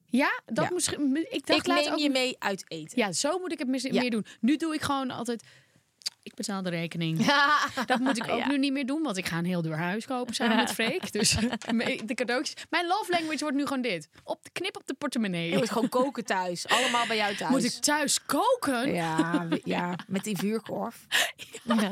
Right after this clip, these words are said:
Speaker 2: Ja.
Speaker 1: Echt zo, met zo'n, zo'n marshmallow. Dit is het.
Speaker 2: Maar,
Speaker 1: Ehm,
Speaker 2: ehm, hoe ontvang jij het liefst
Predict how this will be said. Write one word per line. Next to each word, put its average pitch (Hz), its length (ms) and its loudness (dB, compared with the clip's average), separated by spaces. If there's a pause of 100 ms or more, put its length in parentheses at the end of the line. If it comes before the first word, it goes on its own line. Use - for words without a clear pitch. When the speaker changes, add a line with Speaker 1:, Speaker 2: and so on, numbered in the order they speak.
(140)
Speaker 2:
Ja. 226 720 0
Speaker 1:
Echt 330 140 -2
zo, 269 240 0
met 247 200 -2
zo'n, 247 200 2
zo'n 233 200 0
marshmallow. 220 640 -2
Dit 226 140 -6
is 233 200 -4
het. 185 220 -6 (600)
Speaker 2:
Maar, 269 400 4
Speaker 1:
Ehm, - 80 -2 (120)
Speaker 2:
ehm, - 0 - (100)
hoe 277 320 0
ontvang 339 540 -4
jij 220 240 -4
het - 140 -6
liefst - 520 -10